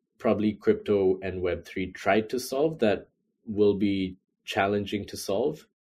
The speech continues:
is payments. I remember on a podcast, Chamath said that by twenty twenty-five, Visa and MasterCard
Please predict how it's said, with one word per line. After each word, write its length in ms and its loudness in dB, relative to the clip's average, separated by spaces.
is 200 -4
payments. 760 -10
I 140 8
remember 540 10
on 160 8
a 60 2
podcast, 920 -4
Chamath 440 0
said 380 0
that 480 -2
by 120 4
twenty 320 0
twenty-five, 920 -2
Visa 340 2
and 100 0
MasterCard 800 -4